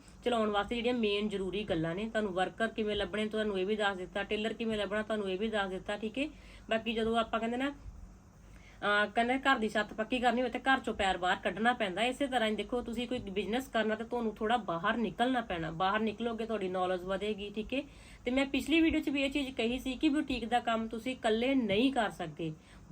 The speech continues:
ਬਹੁਤ ਹੈਡੇਕ ਵਾਲਾ ਕੰਮ ਹੈ ਜੀ, ਬਹੁਤ ਜ਼ਿਆਦਾ, ਠੀਕ ਹੈ। ਹੁਣ ਕਾਫੀ ਭੈਣਾਂ ਜਿਹੜੀਆਂ ਮੇਰੇ ਨਾਲ ਜੁੜੀਆਂ ਹੋਈਆਂ ਨੇ, ਚਾਹੇ ਉਹ ਸਾਡੇ ਬੁਟੀਕ ਦੇ ਜ਼ਰੀਏ ਜੁੜੀਆਂ, ਜੁੜੀਆਂ ਨੇ, ਚਾਹੇ ਉਹ ਸਾਡੇ ਫੈਮਿਲੀ ਵਲੌਗ ਰਾਹੀਂ ਜੁੜੀਆਂ ਨੇ, ਕਿਉਂਕਿ ਸਾਡੇ ਕੋਲ ਇੱਕ, ਅਹ, ਆਪਾਂ, ਮੈਂ ਕਹਤਾ ਕਿ ਪਲੇਟਫਾਰਮ ਹੈਗਾ ਸੀ, ਸਾਡਾ ਵਲੌਗਿੰਗ ਵਾਲਾ ਚੈਨਲ ਸੀ,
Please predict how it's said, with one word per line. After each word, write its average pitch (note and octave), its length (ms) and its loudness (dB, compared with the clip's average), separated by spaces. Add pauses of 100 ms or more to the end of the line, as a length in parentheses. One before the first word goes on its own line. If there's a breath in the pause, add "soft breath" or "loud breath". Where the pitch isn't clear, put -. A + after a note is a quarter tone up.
(120)
ਬਹੁਤ B3 580 2
ਹੈਡੇਕ A3+ 360 0
ਵਾਲਾ G3+ 180 2
ਕੰਮ F#3+ 300 -2
ਹੈ F3+ 60 0
ਜੀ, G3+ 140 -4
ਬਹੁਤ F#3+ 580 -2
ਜ਼ਿਆਦਾ, D3+ 400 -2 (320 loud breath)
ਠੀਕ G#3+ 180 -4
ਹੈ। B3+ 60 2
ਹੁਣ A#3+ 140 0
ਕਾਫੀ A3 400 0
ਭੈਣਾਂ A3 480 0 (340 loud breath)
ਜਿਹੜੀਆਂ G#3+ 260 4
ਮੇਰੇ A3 180 2
ਨਾਲ G#3+ 160 2
ਜੁੜੀਆਂ G3+ 340 -2
ਹੋਈਆਂ G3+ 200 -2
ਨੇ, G#3+ 100 0
ਚਾਹੇ G#3 320 0
ਉਹ G#3+ 100 2
ਸਾਡੇ G3+ 280 -2
ਬੁਟੀਕ F#3+ 300 -4
ਦੇ G3 120 0
ਜ਼ਰੀਏ G3+ 240 0
ਜੁੜੀਆਂ, G3+ 440 0
ਜੁੜੀਆਂ F#3+ 360 -2
ਨੇ, G#3 100 -2
ਚਾਹੇ G3+ 280 0
ਉਹ G#3+ 60 0
ਸਾਡੇ G#3 260 -2
ਫੈਮਿਲੀ G3 360 0
ਵਲੌਗ G#3 280 0
ਰਾਹੀਂ G3 300 0
ਜੁੜੀਆਂ F#3+ 320 -2
ਨੇ, A#3+ 80 -2
ਕਿਉਂਕਿ C4+ 240 -4
ਸਾਡੇ A3 380 0
ਕੋਲ A#3+ 180 -4
ਇੱਕ, A#3 180 -4
ਅਹ, A3+ 1160 0
ਆਪਾਂ, G#3+ 160 -4
ਮੈਂ A3+ 140 2
ਕਹਤਾ A3+ 220 2
ਕਿ C4 60 0
ਪਲੇਟਫਾਰਮ A#3+ 540 0
ਹੈਗਾ G3+ 280 4
ਸੀ, C4 160 0
ਸਾਡਾ G3 260 0
ਵਲੌਗਿੰਗ G3+ 400 2
ਵਾਲਾ A3+ 200 4
ਚੈਨਲ F#3 400 -2
ਸੀ, D4+ 180 -2